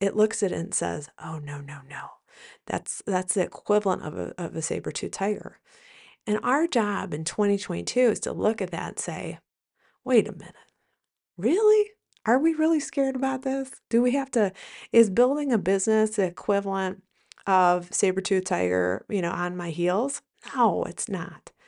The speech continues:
Does it feel like it? Yes. Oh my God, a hundred percent. You may be, again, you know, you might have some vomit coming out of the back of your throat. You may feel sick to your stomach. You may feel nervous and anxious and have all these feelings coming up, really coming from a place of fear.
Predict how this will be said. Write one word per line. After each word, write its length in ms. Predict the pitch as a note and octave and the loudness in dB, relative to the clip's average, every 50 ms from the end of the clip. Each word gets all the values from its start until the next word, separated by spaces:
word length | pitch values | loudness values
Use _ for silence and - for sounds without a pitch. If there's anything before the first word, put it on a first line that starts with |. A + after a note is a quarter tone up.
| _ _ _ - | _ _ _ 2
Does 200 | - G#3 G3 G3 | 4 4 4 4
it 160 | E3+ - - | 0 0 2
feel 180 | - G#3+ G#3+ | 4 4 4
like 260 | A#3 A#3+ A#3+ B3+ B3+ C#4 | 4 2 -4 -4 -2 -2
it? 180 | C4+ C4 C4 - | -2 -2 -2 -4
Yes. 800 | E3+ D#3+ E3 E3 E3 F3+ F#3 F3+ F3+ D#3+ D3+ - - - - - | -4 -2 2 2 2 4 2 2 0 -2 -4 -8 -12 -12 -10 -4
Oh 160 | - G3 G3 | -2 0 0
my 180 | F#3 E3+ D#3 - | 0 0 -2 -4
God, 260 | E3 - - E3+ E3+ | -4 -4 -4 -4 -4
a 40 | - | -4
hundred 240 | - G3+ G3 G3 F#3+ | -4 -4 -4 -4 -4
percent. 560 | - G3 F3+ - - A#3 C4 C#4+ - - - _ - - - - - - _ - | -6 -6 -6 -4 -4 -4 -6 -6 -10 -12 -16 _ -20 -20 -20 -20 -20 -20 _ -6
You 140 | - F#3+ G3 | -2 0 2
may 240 | G3 G3 G3 G3+ G#3 | 2 4 6 6 4
be, 280 | F#3+ F#3+ F#3 F3+ F3+ | 4 4 2 2 2
again, 640 | - G3 E3+ F3+ G3 G#3 G#3+ F#3 D#3+ D#3+ E3+ F#3+ G3+ | 2 0 2 2 0 2 0 0 -2 -2 -2 -4 -4
you 120 | - G#3+ F#3 | -4 -4 -2
know, 280 | F3 E3+ E3+ E3+ E3 | 0 0 0 0 0
you 220 | C#3 A#2 G3 F3 E3+ | 0 0 -2 -2 -2
might 220 | F3 F3 E3+ E3+ | 0 0 0 0
have 160 | E3+ E3+ E3 | 0 -2 -4
some 240 | - - E3+ F3 E3+ | -6 -4 -4 -4 0
vomit 400 | D#3 E3+ D#3 D#3+ E3+ E3+ F3 - | 2 4 4 4 2 0 -2 -4
coming 240 | - F#3+ F3 F3 E3+ | -2 -2 -2 -2 -2
out 80 | E3+ E3+ | -2 -2
of 60 | E3 | -2
the 60 | E3+ | -2
back 260 | D#3+ E3+ E3 E3+ F#3 | -2 -2 -4 -4 -6
of 80 | - - | -6 -8
your 80 | F#3 | -8
throat. 300 | F3 - F3 F3 F3 F3+ | -4 -2 0 0 0 0
You 60 | - - | -2 -4
may 160 | E3 E3 D#3+ | -4 -6 -4
feel 180 | D#3+ - E3+ | -4 -4 -4
sick 240 | D#3+ - - F#3 F3 - | -4 -2 -2 -4 -4 -4
to 60 | E3+ | -6
your 120 | D#3+ C#3+ | -8 -8
stomach. 500 | D#3 - - G3 F#3 F#3 F3+ F3+ F3+ - | -10 -6 -4 -2 -2 0 -2 -4 -4 -6
You 80 | F3 E3+ | -8 -8
may 160 | F3 E3 E3+ | -6 -8 -8
feel 320 | E3+ F3 E3+ D#3+ D#3+ D#3+ - - - - - - - - | -6 -4 -4 -4 -6 -8 -12 -16 -20 -20 -20 -20 -14 -8
nervous 560 | F#3+ G3 G3 F#3+ F#3+ F#3 F#3 G3 G3 G3 - | -2 2 4 6 6 8 6 6 4 2 0
and 80 | F3+ F3 | -2 -2
anxious 380 | E3+ F3 F3+ - - - - | -2 -2 -2 -4 -4 -4 -4
and 40 | - | -2
have 120 | - - F3 | -2 -2 0
all 200 | F2+ E3+ F3 F3+ | 0 2 2 2
these 200 | F#3 F3+ E3 - | 0 -2 -4 -4
feelings 340 | - F#3 F3 F3 F3 E3+ | -4 -4 -2 -2 -4 -6
coming 260 | - - F3+ F3+ F#3 F#3 | -6 -8 -8 -8 -6 -4
up, 240 | E3+ F3 F#3 F3+ _ _ _ _ _ _ _ _ _ _ _ _ - - - | -4 -4 -4 -6 _ _ _ _ _ _ _ _ _ _ _ _ -20 -20 -8
really 300 | - G3 G#3 G3 F#3+ G3 | 0 2 4 4 4 2
coming 280 | G3 - F#3 F#3 F#3 E3+ | 0 0 -4 -4 -4 -4
from 160 | F3 - F2+ | -4 -4 -4
a 80 | F#2 - | -4 -4
place 240 | - F#3+ F3 E3+ | -4 -4 -4 -4
of 100 | - - | -6 -4
fear. 200 | - - G3 - | 0 0 0 0